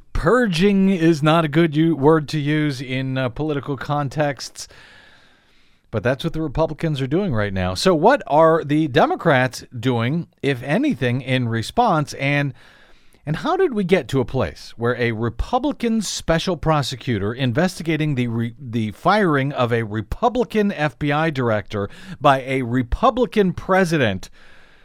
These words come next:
could somehow be considered in any way, shape, or form to be some sort of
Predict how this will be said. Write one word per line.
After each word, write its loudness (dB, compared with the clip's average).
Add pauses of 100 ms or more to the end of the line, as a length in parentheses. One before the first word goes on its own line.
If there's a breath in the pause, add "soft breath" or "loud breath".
(560 soft breath)
could 2
somehow 2
be -2
considered 0
in -2 (140)
any 0
way, 2
shape, 0
or 4
form 0
to -4
be 2
some 0
sort 0
of 2